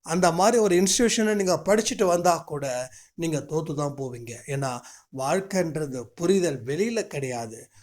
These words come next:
உங்களுக்கு உள்ள நீங்க எந்த மாதிரி எண்ணங்களை உள்ள கொண்டு வரீங்களோ, அதை எப்படி வெளிப்படுத்துறீங்களோ, அதுல வரக்கூடிய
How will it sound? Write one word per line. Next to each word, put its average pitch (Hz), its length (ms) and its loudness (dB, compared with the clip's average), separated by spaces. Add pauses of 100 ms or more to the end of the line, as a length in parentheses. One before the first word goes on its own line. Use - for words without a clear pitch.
(200)
உங்களுக்கு 135 680 -4
உள்ள 147 640 -4
நீங்க 135 300 -6
எந்த 151 500 0
மாதிரி 165 580 2 (260)
எண்ணங்களை 151 840 -2
உள்ள 156 360 -2
கொண்டு 147 440 -2
வரீங்களோ, 131 500 -2 (280)
அதை 135 360 -4
எப்படி 214 340 4
வெளிப்படுத்துறீங்களோ, 151 1080 2 (240)
அதுல 143 480 -2
வரக்கூடிய 170 960 2